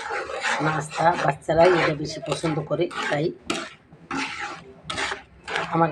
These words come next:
ঘরে গুড় আছে, তাই গুড় দিয়ে করলাম, নাহলে আমি চিনি দিয়ে করতাম।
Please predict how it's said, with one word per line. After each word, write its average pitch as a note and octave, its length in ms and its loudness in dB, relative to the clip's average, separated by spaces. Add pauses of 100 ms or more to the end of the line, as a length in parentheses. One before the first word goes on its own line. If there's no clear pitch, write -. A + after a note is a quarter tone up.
ঘরে D#3 180 2 (100)
গুড় D#3 220 2
আছে, D3+ 160 2 (100)
তাই D#3+ 200 6
গুড় D3+ 220 0
দিয়ে D3+ 120 0
করলাম, C#3 320 0 (100)
নাহলে D#3 280 2
আমি D#3+ 180 -2
চিনি D#3+ 200 0 (100)
দিয়ে D3+ 160 2
করতাম। D3+ 340 -6